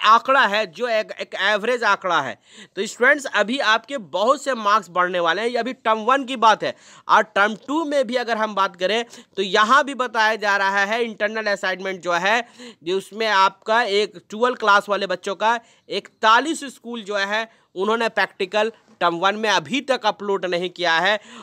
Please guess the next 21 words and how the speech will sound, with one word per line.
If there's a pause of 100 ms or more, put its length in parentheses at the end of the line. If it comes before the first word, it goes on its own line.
और
टर्म (100)
टू
में
एक
सौ
पचासी
स्कूल
जो
है, (340)
ये
बच्चों
की
संख्या
नहीं
है
स्टूडेंट,
स्कूल
की
संख्या
है।